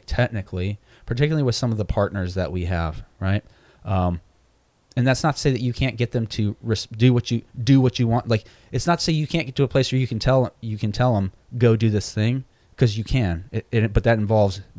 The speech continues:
building that influence, building that rapport. But then there's other things where, again, if I'm, I'm working with a sister service or another nation, eh, you know, even with our nato partners, like,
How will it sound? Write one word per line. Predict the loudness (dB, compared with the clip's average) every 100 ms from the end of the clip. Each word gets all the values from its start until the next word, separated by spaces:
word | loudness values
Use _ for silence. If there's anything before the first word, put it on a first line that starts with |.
| 0
building | 4 4 2
that | 0 2
influence, | 0 0 -4 -2
building | -4 -2 -4
that | -4
rapport. | -6 -4 -2 -2 -6 -12 _ -20 -2
But | 2
then | 4
there's | 6
other | 6 4
things | 2 -2 2
where, | 2 2 -2 _ _ _ -20 -12 -6
again, | 0 2
if | 0 0
I'm, | -2 -2 -4
I'm | -2 0
working | 0 -2 -2
with | 0 0
a | -2
sister | -2 -6 -6 -2 0 0
service | 0 0 0 -2 -6 -10 -6
or | 0 2 2 2 -2
another | -2 0 0 0
nation, | 0 0 -2 -2 -4 -6 -8 _ _ _ _ _ _ _
eh, | -12 -12 _
you | 0
know, | 2 2 -2 _ _ _ -4
even | 0 2 2
with | 4
our | 4 4
nato | 4 4
partners, | 2 2 2 -2 -2
like, | -4 -4